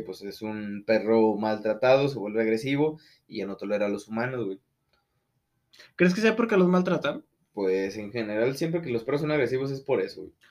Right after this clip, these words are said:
Speaker 2: Pero, por ejemplo, esta amiga que tenemos nosotros en común no parecía un perro maltratado, güey. O sea, lo trataban como rey, reina, no sé qué era.
Speaker 1: Pero, pues, se sentía como la coca en el desierto, güey.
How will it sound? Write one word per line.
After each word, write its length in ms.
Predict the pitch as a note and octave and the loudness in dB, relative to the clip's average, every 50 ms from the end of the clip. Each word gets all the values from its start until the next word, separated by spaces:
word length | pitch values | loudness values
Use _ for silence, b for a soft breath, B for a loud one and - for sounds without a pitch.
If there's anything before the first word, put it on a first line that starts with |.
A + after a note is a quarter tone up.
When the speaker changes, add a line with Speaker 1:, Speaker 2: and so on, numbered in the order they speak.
| b b b | b b b
Speaker 2:
Pero, 160 | - E3+ F3+ | 0 2 4
por 100 | F3+ F3+ F#3 | 4 4 4
ejemplo, 260 | F3+ F#3+ F#3+ F#3+ G3+ | 4 4 2 0 -2
esta 140 | G3 - G#3+ | -6 -6 -6
amiga 280 | G#3+ G#3 G#3 G#3+ G#3 | -6 -4 -6 -6 -6
que 80 | - F#3 | -6 -8
tenemos 240 | F#3 E3 E3+ F3+ F#3 | -8 -4 -2 0 0
nosotros 340 | F#3+ F3 - - - F#3+ F#3+ | 0 -2 -4 -6 -4 0 0
en 80 | F#3 F3 | 0 0
común 260 | D#3 C#3+ D3 D#3+ E3+ | 0 0 -2 0 0
no 120 | F3+ F#3 | 0 0
parecía 260 | F3+ A#3 A3 F3 D#3 D#3 | 0 -2 -2 -4 -4 -6
un 60 | D#3+ | -6
perro 180 | D#3+ D3 C#3+ | -6 -6 -6
maltratado, 540 | C#3+ C3+ C3+ - C#3 - - A#2+ D#3 G#3+ B3 A#3+ | -6 -8 -8 -10 -14 -10 -8 -6 -4 -2 -2 -2
güey. 140 | A#3+ A#3 | -4 -6
O 300 | A3 A3+ _ _ _ _ | -8 -10 _ _ _ _
sea, 120 | - E3 D#3 | -6 -4 -2
lo 140 | D3+ D3 - | -2 -2 -4
trataban 380 | D3+ C3+ - D#3 D#3+ E3+ F3+ | -6 -4 -2 0 0 0 0
como 220 | F3+ F3 D3+ C#3 C3+ | -2 -4 -4 -4 -4
rey, 340 | - C3+ D#3+ A3+ A#3 - _ _ _ _ _ _ _ | -4 -4 -6 -6 -6 -10 _ _ _ _ _ _ _
reina, 360 | - D#3 D#3+ F3 F#3 F#3+ F#3 F#3 - | -4 -2 0 2 2 0 0 -4 -6
no 80 | F3+ D#3+ | -10 -10
sé 120 | E3+ F3+ | -8 -8
qué 80 | - D#3+ | -8 -8
era. 160 | D#3 - - _ _ _ _ _ _ _ _ _ _ - | -8 -10 -12 _ _ _ _ _ _ _ _ _ _ 2
Speaker 1:
Pero, 280 | D#3+ D#3 C#3 C3 A2+ | 4 4 4 4 2
pues, 140 | A2+ A2+ A2 | 0 -2 -2
se 280 | A2 A2 A2 A2 A2 G#2+ | 0 2 2 2 2 2
sentía 1040 | G#2+ A2 G#2+ G2+ - - G#2+ G#2+ G#2+ G#2+ A2 A2 A2 G#2+ G#2+ G#2 G#2 G#2 G2+ G2+ G2 - | -2 -4 -8 -8 -8 -6 -4 -4 -2 0 0 0 0 0 0 -2 -2 -2 -4 -4 -4 -2
como 760 | A2+ A2 A2 G#2+ G#2 G2+ G2+ G2 G2+ G2+ G2+ G2+ G#2 G#2+ - G#2+ | -2 -2 -2 -2 -2 -2 -2 0 0 -2 -2 -4 -8 -10 -6 -4
la 180 | A2 G#2+ G#2 - | -2 -2 0 0
coca 220 | A2+ A2 A2 A#2 | 0 0 0 -2
en 120 | A2+ A2+ | -2 -2
el 100 | A2 G2+ | -2 -2
desierto, 500 | F#2+ F#2 - - G#2+ A2+ A#2+ - - D3+ | -4 -4 -4 -2 0 0 0 0 0 -2
güey. 220 | D3+ D3 D3+ E3 | -2 -2 -4 -6